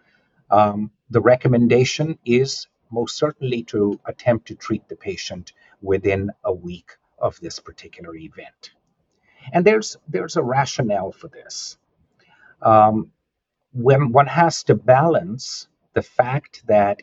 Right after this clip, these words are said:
if a patient has had a transient ischemic attack, their risk for having a second one or their risk for having a s-, bigger stroke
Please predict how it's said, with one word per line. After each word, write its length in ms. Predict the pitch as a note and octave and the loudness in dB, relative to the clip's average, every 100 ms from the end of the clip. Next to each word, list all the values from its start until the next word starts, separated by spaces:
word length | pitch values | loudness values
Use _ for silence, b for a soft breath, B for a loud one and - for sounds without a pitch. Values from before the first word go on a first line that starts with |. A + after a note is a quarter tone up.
| - | -6
if 200 | G#2+ - | -6 -6
a 60 | |
patient 460 | - C#3+ D3 - D3 | -8 -6 -6 -8 -8
has 240 | - A2+ | -6 -6
had 580 | - - - D#3 D#3+ E3 - | -8 -18 -6 -4 -4 -6 -4
a 140 | A2+ | -6
transient 680 | - - A2 A2 - G#2 - | -4 -4 -2 -2 -4 -6 -8
ischemic 520 | - - G#2 F2 - | -16 -14 -14 -14 -18
attack, 500 | - E2+ D2 - - _ b b b b | -18 -14 -12 -14 -20 _ b b b b
their 340 | G2 B2+ C#3 B2 | -2 4 4 4
risk 460 | A#2 E3 - - | 2 2 0 -4
for 140 | - A#2+ | -2 -2
having 400 | - B2+ C3+ G#2 | -2 -4 -4 -4
a 60 | |
second 540 | - - E3 - D#3+ - | -6 -2 0 0 -4 -6
one 380 | D#3+ - D3 - _ _ _ _ _ _ | -12 -12 -12 -14 _ _ _ _ _ _
or 300 | C3 D3 E3 | 6 6 6
their 240 | A#2+ A#2+ | 4 4
risk 320 | G2+ C3+ - - | 4 0 -4 0
for 140 | B2 | -2
having 420 | - A#2+ A#2+ A#2 - | 0 -4 -4 -8 -10
a 40 | |
s-, 240 | G#2+ - - _ G2+ - | -12 -12 -14 _ -10 -4
bigger 380 | B2 C#3+ B2 A2 | -4 -4 -6 -8
stroke 800 | - - _ D3+ D3+ - - | -12 -14 _ -2 -2 -6 -20